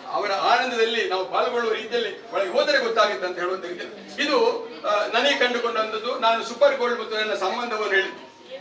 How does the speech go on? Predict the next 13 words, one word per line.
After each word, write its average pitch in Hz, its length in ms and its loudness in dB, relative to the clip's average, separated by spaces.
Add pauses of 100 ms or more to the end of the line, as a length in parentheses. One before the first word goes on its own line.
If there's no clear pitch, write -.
(140)
ಸಂದರ್ಭದಲ್ಲಿ 254 600 6
ಹೋಗಿದ್ದೆ. 233 720 0 (160)
ನಾನು 214 200 4
ಹೇಳಿದೆ 240 240 4
ನಾನು 214 640 0
ಬರುವಂತದ್ದಲ್ಲ. 208 580 2 (640)
ಇವತ್ತು 214 220 -2
ಕೂಡ 233 120 4
ನಾನು 226 140 6
ಹೇಳಿದ್ದೆ 214 500 0
ನಾನು 214 220 2
ನಿಮ್ಮ 214 200 -2
ಗ್ರಾಹಕ, 226 640 4